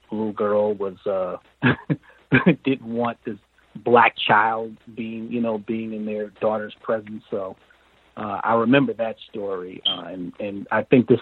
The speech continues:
is when Marcus Garvey said that was, like, his first experience with racism. Um, and, you know, me personally, my experience of white people trying to get into your conversations in restaurants,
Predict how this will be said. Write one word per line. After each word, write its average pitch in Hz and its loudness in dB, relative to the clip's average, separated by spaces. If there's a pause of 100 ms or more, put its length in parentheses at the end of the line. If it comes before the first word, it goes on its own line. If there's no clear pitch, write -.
is 110 -6
when 110 0
Marcus 107 0
Garvey 104 2
said 107 -4
that 104 2
was, 101 -2
like, 92 -6
his - -10 (160)
first 110 -2
experience 98 -10
with - -10
racism. 92 -8 (960)
Um, 131 8 (1700)
and, 143 0
you 170 -2
know, 156 0 (240)
me 185 -6
personally, 151 -2
my 131 -2
experience 135 -8 (100)
of 117 -10 (140)
white 120 -2
people 127 -4
trying 123 -6
to 117 -8
get 120 -4
into 117 -6
your 117 -2
conversations 120 -6
in 107 -6
restaurants, 117 -2